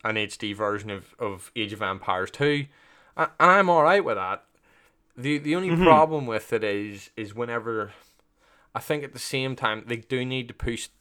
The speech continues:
Speaker 1: it forward a little bit, as much as most people would say, like, "No, just give me a graphics update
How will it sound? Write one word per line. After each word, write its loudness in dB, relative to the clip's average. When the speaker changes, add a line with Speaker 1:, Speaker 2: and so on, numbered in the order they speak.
Speaker 1:
it -8
forward -2
a 2
little 0
bit, 2
as -2
much -4
as -8
most -8
people -8
would -10
say, -4
like, -4
"No, 4
just -8
give -6
me -4
a -4
graphics -4
update -6